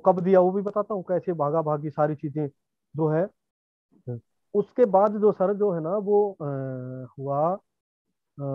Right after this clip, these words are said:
ये क्या मैं बता रहा था ना, अ, पेंशन वाला, तो मैं घूमा, मेरी पलटन वहां थी ग्लेशियर में, तो मुझे back to unit तो कर नहीं सकते category आदमी को,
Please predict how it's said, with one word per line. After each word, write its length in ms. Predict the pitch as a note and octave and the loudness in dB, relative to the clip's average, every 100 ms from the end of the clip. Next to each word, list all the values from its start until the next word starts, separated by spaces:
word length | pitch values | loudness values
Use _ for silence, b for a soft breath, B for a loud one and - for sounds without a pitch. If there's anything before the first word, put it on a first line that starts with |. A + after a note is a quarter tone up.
| C3+ C3+ C#3 C#3 _ _ _ D3+ | -6 -6 -10 -14 _ _ _ -8
ये 100 | D3+ | -4
क्या 200 | F3 E3 | -2 0
मैं 220 | E3 D#3 | -2 -2
बता 220 | D#3+ D3+ | 2 2
रहा 100 | D3+ | 2
था 120 | D#3 | 0
ना, 120 | B3 B3 | -4 -6
अ, 240 | E3 D3+ | -6 -8
पेंशन 360 | - F3+ F3+ F#3 | 0 0 2 4
वाला, 200 | F#3+ F#3+ | 6 4
तो 60 | |
मैं 120 | G3+ F#3+ | 2 0
घूमा, 220 | A3+ A3+ | 0 2
मेरी 180 | A3 A3+ | 2 2
पलटन 260 | A3+ A3 | 0 -2
वहां 180 | A3+ G#3+ | -2 -4
थी 220 | A3 G3+ | -4 -10
ग्लेशियर 460 | G3 G3+ G#3 G#3 A3+ | -4 2 2 2 0
में, 100 | G#3 | -2
तो 60 | |
मुझे 200 | G3 A3 | -2 -2
back 200 | G3 A3 A3 | 0 0 0
to 120 | A#3 A3+ | -2 0
unit 160 | A3 | 0
तो 60 | A3+ | 0
कर 160 | B3+ | -2
नहीं 120 | B3 A3 | -2 -4
सकते 200 | G3 G#3+ | -4 -4
category 360 | G3+ G3 F#3 | -2 2 4
आदमी 280 | F3+ E3 E3 | 2 0 -6
को, 160 | D#3+ | -10